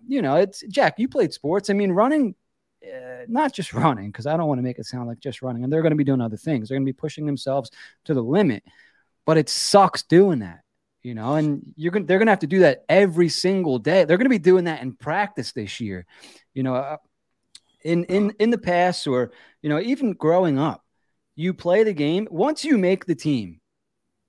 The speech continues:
you play the game, and then practices are when you kinda just hang out, you go over strategies and stuff. You're not busting your ass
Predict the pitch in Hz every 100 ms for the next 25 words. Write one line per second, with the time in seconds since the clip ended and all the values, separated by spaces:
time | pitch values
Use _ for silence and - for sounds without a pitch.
0 | _ 147 160 - 156 190 202 160 151 151
1 | 151 135 143 135 - 156 165 151 165 139
2 | 143 135 135 131 139 139 127 123 135 135
3 | 135 127 131 127 131 127 127 127 117 123
4 | 120 117 113 127 120 123 - 123 120 107
5 | _ - - _ 160 208 277 269 160 135
6 | 160 165 - 156 135 123 131 110 92 -
7 | -